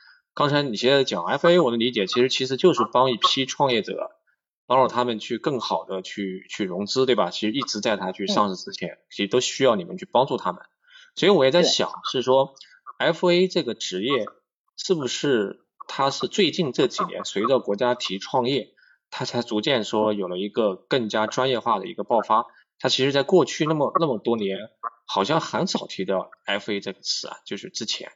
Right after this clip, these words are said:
Speaker 1: 对吧？
Speaker 2: 嗯。
Speaker 1: 我不知道是，这个理解对不对？
Speaker 2: 对。啊，其，
Speaker 1: 嗯。
Speaker 2: 其实挺对的，因为这个职业是在，在海外不太有，然后因为海外，呃，要持牌，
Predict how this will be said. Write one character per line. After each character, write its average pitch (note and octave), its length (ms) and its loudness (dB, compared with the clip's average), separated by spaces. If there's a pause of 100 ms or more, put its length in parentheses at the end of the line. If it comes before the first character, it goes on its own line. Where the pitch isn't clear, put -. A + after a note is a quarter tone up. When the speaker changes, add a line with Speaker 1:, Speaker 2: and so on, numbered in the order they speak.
(160)
Speaker 1:
对 - 100 -8
吧？ G3+ 80 0
Speaker 2:
嗯。 F3+ 160 -2
Speaker 1:
我 G2 100 -8
不 G2 60 -4
知 A2+ 40 2
道 G#2+ 80 0
是， - 140 -8 (100)
这 C3 80 2
个 A2 40 0
理 G2 120 -4
解 G2+ 100 -2
对 A#2+ 140 -2
不 G#2 80 -8
对？ E3 100 4
Speaker 2:
对。 C#3 80 2 (760)
啊， D#3+ 180 -2
其， F#3 240 -2
Speaker 1:
嗯。 F3+ 60 -10
Speaker 2:
其 - 140 -6
实 G#3 80 2
挺 C#3+ 280 -2
对 C3 200 2
的， - 300 -10
因 A#3+ 160 0
为 C4 160 6
这 C4+ 220 -4
个 A3 80 4
职 D3+ 200 -10
业 F#3 160 -8
是 F#3+ 160 -16
在， G#3+ 240 -2 (140)
在 G#3+ 160 -6
海 - 240 -6
外 F#3 300 -4
不 F3 120 -18
太 A3 220 -10
有， F#3+ 240 -8
然 F3 140 -10
后 F#3 80 -8
因 G3 80 -12
为 G#3 60 -8
海 D3 200 -10
外， F3 220 -2
呃， D3+ 520 -12
要 F3 140 -4
持 F3 240 -14
牌， C#3 440 -16